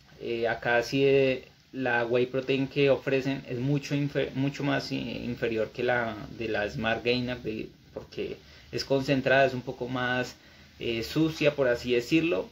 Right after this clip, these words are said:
pero de-, no deja de ser whey protein. Tiene caseinato de calcio, muy bien, eh, suero de leche, albúmina de huevo, triglicéridos de cadena media, que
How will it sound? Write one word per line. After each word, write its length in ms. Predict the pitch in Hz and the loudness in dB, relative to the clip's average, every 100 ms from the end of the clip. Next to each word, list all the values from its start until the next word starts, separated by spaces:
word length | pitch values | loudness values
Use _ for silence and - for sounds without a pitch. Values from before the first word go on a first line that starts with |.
| - | 0
pero 280 | 147 160 151 | 4 4 4
de-, 300 | 123 123 123 | 2 2 2
no 220 | 139 131 | 0 4
deja 280 | 135 127 131 | 6 6 4
de 100 | 131 | 2
ser 260 | - 127 131 | 2 -2 0
whey 140 | 123 117 | -2 -2
protein. 420 | 113 110 104 95 - _ - - - - | -4 -6 -8 -10 -16 _ -20 -20 -20 -4
Tiene 220 | 139 143 139 | 2 2 4
caseinato 600 | 147 151 147 135 123 139 | 4 4 4 4 4 4
de 160 | 135 | 4
calcio, 460 | 131 143 156 180 185 180 - - | 4 2 2 -2 -4 -6 -14 -12
muy 240 | 120 120 | -6 -4
bien, 280 | 123 151 170 | -2 -2 -4
eh, 280 | - 123 113 | -4 -4 -4
suero 280 | 117 135 123 | -2 2 4
de 140 | 123 | 4
leche, 520 | 120 151 156 - 160 156 | 4 2 2 -4 -4 -4
albúmina 520 | 123 117 123 127 131 | -4 -2 -2 -2 0
de 80 | 135 | 4
huevo, 440 | 143 151 160 156 | 6 6 6 2
triglicéridos 760 | 147 143 135 127 127 123 127 | 0 0 0 0 0 2 2
de 120 | 127 135 | 0 -2
cadena 340 | 131 123 113 | 0 0 0
media, 400 | 131 151 156 147 | 0 2 2 2
que 400 | - 120 117 113 | 0 -2 -2 -4